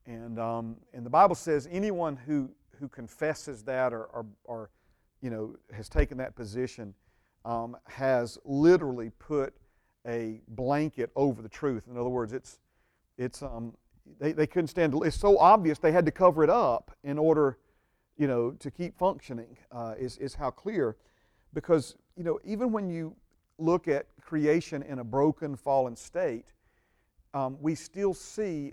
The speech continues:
all kinds of order and purpose and meaning and structure, um, within creation. It's got the fingerprints of God all over it. Now, the Bible says that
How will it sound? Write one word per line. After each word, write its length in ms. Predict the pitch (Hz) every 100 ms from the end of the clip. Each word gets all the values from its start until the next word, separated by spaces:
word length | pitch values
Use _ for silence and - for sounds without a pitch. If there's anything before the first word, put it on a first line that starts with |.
| _
all 280 | 156 175 165
kinds 520 | - - 175 160 135
of 140 | 131 -
order 480 | 151 151 165 160 151 -
and 200 | 123 117
purpose 600 | - 160 156 147 143 - -
and 200 | 113 127
meaning 520 | 151 156 151 147 139
and 160 | 113 110
structure, 960 | - - 151 156 - - - 143 135 123 _ _ _ _
um, 360 | 127 123 117 127
within 500 | 151 143 - 151 135
creation. 540 | 123 131 123 127 123 110
It's 100 | 107
got 160 | 135
the 60 | 120
fingerprints 500 | - 139 123 139 139
of 80 | 107
God 240 | 123 120
all 200 | 117 117
over 220 | 131 120
it. 60 | 117
Now, 100 | 123
the 60 | 120
Bible 240 | 185 180
says 300 | - 139 113
that 180 | 120